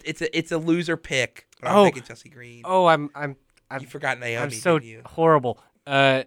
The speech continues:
Speaker 2: n-, no, I, I don't, I don't think Naomi's gonna get in it, but, uh, Beth Phoenix,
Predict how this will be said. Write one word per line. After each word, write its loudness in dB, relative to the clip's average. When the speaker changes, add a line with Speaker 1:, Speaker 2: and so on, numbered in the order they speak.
Speaker 2:
n-, -8
no, 6
I, 2
I -4
don't, 0
I -6
don't 0
think -4
Naomi's -2
gonna -4
get -8
in -10
it, -14
but, -10
uh, -4
Beth -6
Phoenix, -10